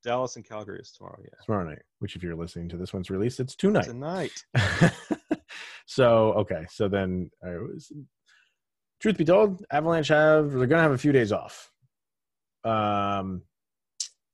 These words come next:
Speaker 2: and then, yeah, I mean, it's, it's really up in the air who against they go up against. But I think, um, you know, the, the, the enthusiasm and the confidence is running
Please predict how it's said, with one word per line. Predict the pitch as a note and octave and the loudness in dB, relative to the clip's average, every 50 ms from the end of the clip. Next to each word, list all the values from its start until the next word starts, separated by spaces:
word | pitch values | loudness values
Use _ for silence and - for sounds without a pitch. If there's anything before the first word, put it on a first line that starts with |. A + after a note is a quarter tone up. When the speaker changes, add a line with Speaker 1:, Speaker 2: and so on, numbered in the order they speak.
| _ _ _ _ - | _ _ _ _ -6
Speaker 2:
and | A2+ A2 G#2+ G#2 G#2 G#2 G#2 G#2 | -4 -2 0 0 0 0 0 0
then, | G#2 G#2 G#2 G#2 G#2 G#2 G#2 G#2 G#2+ G#2 G#2 G#2 G#2 G2+ F#2+ F#2+ G#2 _ _ _ _ _ _ _ _ _ _ _ _ _ _ | 0 0 0 0 0 0 -2 -2 -2 -2 -2 -2 -2 -4 -6 -8 -12 _ _ _ _ _ _ _ _ _ _ _ _ _ _
yeah, | E2+ F2+ F#2+ A#2 A#2+ G2 E2 | -12 -10 -8 -8 -8 -8 -10
I | D#2 | -10
mean, | E2+ F2 F2 | -10 -10 -10
it's, | F2 F2 - - - - - _ _ _ _ _ _ _ _ _ _ _ _ _ _ | -10 -12 -14 -16 -20 -20 -20 _ _ _ _ _ _ _ _ _ _ _ _ _ _
it's | F#2+ - - - - _ | -20 -18 -18 -20 -14 _
really | G2+ G2+ G2 G#2 G#2 | -8 -6 -4 -4 -4
up | G#2+ - - | -4 -6 -6
in | G#2+ | -6
the | G#2 A2+ | -6 -4
air | B2 G#2+ | -6 -6
who | F2 F#2 F2+ | -6 -6 -8
against | F2 F#2 F2+ F2+ - - F#2 | -8 -8 -10 -10 -12 -12 -12
they | F#2 | -10
go | F#2+ F#2 F#2+ | -8 -8 -8
up | F#2 - | -8 -10
against. | G2 F#2+ F2+ F2+ - _ | -10 -10 -10 -12 -14 _
But | - A#2+ G#2+ G2+ - - - - - - _ _ _ | 0 2 2 2 0 -4 -10 -20 -20 -20 _ _ _
I | - B2+ B2+ | 0 0 0
think, | C3 - C3+ B2+ B2 A2+ - - - - - | 2 2 2 2 2 0 -4 -8 -16 -10 -6
um, | A2+ G#2+ G#2 G#2 G2+ G2+ G2 F#2+ F#2+ F#2 - - _ _ | -4 -2 -2 0 0 -2 -2 -4 -6 -8 -10 -12 _ _
you | A2+ G#2 | -4 -4
know, | G2 F#2 - | -2 -4 -2
the, | G2+ A2 - - | -4 -4 -4 -4
the, | G#2+ A2 G#2 G2+ G2 F#2+ - - | -2 -2 0 0 -2 -2 -4 -6
the | F#2 G2+ F#2+ F#2 F#2 F2+ F2+ F2 - | -6 -6 -6 -4 -4 -6 -6 -8 -6
enthusiasm | - G#2+ - - D#3 D#3+ D3+ B2+ A#2+ A2+ G#2 G2+ G#2 G2+ G2 G#2 G2+ G2 G2+ - - | -8 -10 -2 2 4 4 6 6 4 2 2 2 0 0 -2 -2 -2 -2 -4 -6 -6
and | G2+ G2 F#2 F#2 | -8 -8 -8 -8
the | F#2 | -6
confidence | - A#2 A2+ G#2+ - G#2 F#2+ F2+ F2 - - | -4 -4 -4 -2 -2 -4 -4 -4 -6 -10 -8
is | - G2+ F#2+ F2+ F2 | -8 -6 -6 -6 -6
running | F2 F#2 F#2 F2+ F2 E2+ E2 E2 | -6 -6 -6 -6 -6 -8 -10 -12